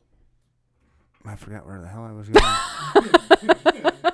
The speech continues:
<laughs> Just the highest energy. But, yeah, oh, so, like, like, do you think that the creator,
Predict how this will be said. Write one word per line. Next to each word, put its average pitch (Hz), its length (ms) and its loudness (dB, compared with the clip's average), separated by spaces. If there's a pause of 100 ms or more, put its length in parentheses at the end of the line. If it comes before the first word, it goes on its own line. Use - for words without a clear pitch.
<laughs> - 100 -16
Just - 180 -8
the 143 80 0
highest 147 340 4
energy. 127 580 -2
But, 156 180 -2
yeah, 240 320 4
oh, 277 140 -2
so, 285 180 4
like, 190 280 4
like, 165 220 0 (1120)
do 151 100 -4
you 160 160 0
think 165 280 -2
that 131 520 0
the 139 140 0
creator, 135 840 -2